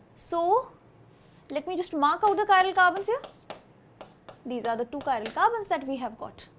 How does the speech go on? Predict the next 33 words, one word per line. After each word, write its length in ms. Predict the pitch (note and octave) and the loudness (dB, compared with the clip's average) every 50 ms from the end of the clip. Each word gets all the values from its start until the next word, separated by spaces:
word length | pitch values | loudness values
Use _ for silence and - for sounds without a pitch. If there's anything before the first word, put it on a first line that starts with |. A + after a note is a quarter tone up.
| - - - - - - - - | -20 -20 -20 -20 -20 -20 -14 -8
Now, 380 | - C#4+ - F#4+ A4 B4+ - - - - _ _ _ - | 0 4 6 6 6 6 4 0 -8 -20 _ _ _ 0
there 300 | A3+ A#3 C#4 C#4 C4+ D4 | 4 6 6 8 6 6
is 360 | F#4 A4+ B4+ - - - - - - | 6 4 2 2 -2 -8 -12 -10 -6
a 60 | - | -4
very 200 | A3 A3+ G#3+ G#3 | -2 0 0 0
simple 300 | G#3+ - A3+ A3+ - D4+ | -2 -4 -6 -6 -4 -2
method. 480 | D4+ F4+ G#4 A#4 G#4+ - G4+ G4 G4 - - - - - - - | 0 2 2 2 2 2 2 2 2 0 -6 -20 -20 -20 -14 -6
Again, 300 | - - C#4 E4 F#4+ G4 | -4 -2 0 0 -2 -2
we 100 | F4+ D#4+ | -2 0
need 220 | C#4+ C4 A#3 - - | 0 0 0 -2 -4
to 100 | A#3+ - - | -8 -6 -4
assign 500 | - C#4 - - - G4 G#4 A4 A4+ A4+ | -4 -4 0 2 4 6 6 4 2 0
the 60 | A4 G#4+ | -2 0
configurations. 960 | G#4 F#4+ F#4 F#4+ - F4 D4+ D#4+ D#4 D#4 D4+ - - D#4 D#4+ D#4+ - - - - _ - - - - - - - - - - _ _ - - - - - | 2 2 2 0 -2 -4 -2 -2 -2 -2 -4 -6 -8 -8 -10 -10 -12 -14 -20 -20 _ -20 -20 -20 -20 -20 -20 -20 -20 -20 -20 _ _ -20 -20 -20 -18 -10
So, 100 | - - - - | -8 -4 2 6
as 240 | D#4 E4 F#4 G4+ G4 | 8 8 8 8 6
per 180 | - G#4 G4+ | 4 4 4
the 100 | G4+ G#4 G4+ G4+ | 6 6 4 6
priority 580 | G4+ F#4+ F#4+ F#4 F#4 F#4 F#4 F#4+ E4 F#4+ G4 | 6 8 8 10 10 8 8 6 4 4 6
order, 460 | F#4+ G4 G#4 G#4 - D#4 B3+ G3+ G#3 - - - _ _ _ _ _ _ _ - - | 8 10 10 8 8 4 2 2 -2 -6 -12 -20 _ _ _ _ _ _ _ -8 -2
as 280 | - C#4 C#4 C#4+ C#4+ C4 | 2 4 6 6 6 4
what 180 | C4 C4+ C4 C4+ | 2 0 0 -2
we 160 | B3 C4+ C4+ | -4 -4 -4
have 340 | A#3+ B3+ B3+ A#3+ A3 G#3 G3 | 0 0 2 2 0 0 -2
did 220 | D#4+ F4 F4+ F#4 D#4 - | 0 0 0 0 0 0
earlier, 540 | C4 C4 C4 A#3+ A3+ A3+ A3 A3+ C#4+ F4 G4 - - - - - - - - - - | 2 2 2 2 0 0 0 2 6 6 6 6 4 0 -12 -20 -20 -20 -20 -20 -8
so 140 | - - D4 | -4 2 8
what 260 | D4 E4+ F#4 F#4 G4 E4+ | 12 12 12 12 10 6
will 160 | F#4 F#4 D4 | 2 2 2
be 100 | C#4+ F4+ | 2 2
the 120 | F#4 G4 | 2 2
priority 680 | F#4+ F#4 E4 D#4+ D#4 D#4+ D#4+ E4 E4 F4+ D4+ F4+ F#4 | 4 6 6 8 8 8 8 8 6 6 4 4 6
order? 300 | F4+ E4+ E4 E4 G4+ B4 | 8 8 10 8 8 4